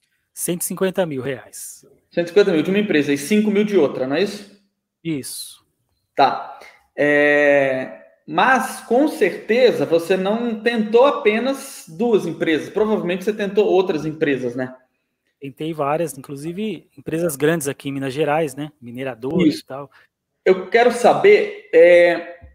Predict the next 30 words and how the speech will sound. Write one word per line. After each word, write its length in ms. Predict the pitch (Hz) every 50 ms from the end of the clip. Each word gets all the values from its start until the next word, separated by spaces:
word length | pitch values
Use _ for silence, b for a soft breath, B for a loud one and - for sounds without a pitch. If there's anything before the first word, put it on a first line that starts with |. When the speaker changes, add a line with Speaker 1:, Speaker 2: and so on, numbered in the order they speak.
| _ _ _ _ _ _
Speaker 2:
qual 440 | - - 214 233 247 254 247 - -
foi 360 | - 190 208 220 226 226 220
a, 340 | 175 175 185 180 180 - 180
a 20 | 170
dificuldade 640 | - - 220 247 - 277 - 240 220 196 190 190
que 120 | - 185 185
você 140 | 185 170 156
teve 540 | - - 185 190 180 - 139 139 - - -
antes 380 | 185 220 269 285 277 277 233 208
de 80 | 220
conseguir 400 | 208 208 208 208 185 185 180 190
o 80 | 202 196
patrocínio, 640 | 202 202 202 208 196 196 - - 180 170 160 147
ou 60 | 143 139
seja, 440 | - - 151 139 127 127 - - - -
com 100 | 185 196
as 140 | 196 185
empresas 260 | 185 - 202 214 214 214
que 80 | -
você 100 | - 202
não 140 | 196 220 220
conseguiu, 580 | 220 226 214 - 220 - 151 160 196 190 165 -
por 120 | 151 143
exemplo, 260 | 143 - 135 123 123
quais 320 | - 175 185 180 - - -
as 120 | 175 165
dificuldades 340 | - - 175 175 175 175 175
que 60 | -
você 100 | - 170
experimentou? 720 | 170 170 - 180 175 170 170 160 147 139 - 131 120